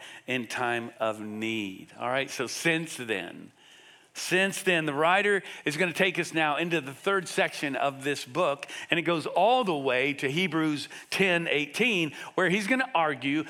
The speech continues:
that Jesus is, is the better, a better priest, a better high priest. He's the better priesthood. Now,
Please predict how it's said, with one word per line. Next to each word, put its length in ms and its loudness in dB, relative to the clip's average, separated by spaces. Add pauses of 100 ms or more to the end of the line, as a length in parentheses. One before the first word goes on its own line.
(100)
that 140 0
Jesus 500 0
is, 360 -2
is 240 0
the 140 0
better, 560 2
a 80 0
better 240 2
priest, 640 -2
a 40 -10
better 220 4
high 200 4
priest. 380 -2 (240)
He's 140 0
the 100 4
better 240 2
priesthood. 500 -2
Now, 180 2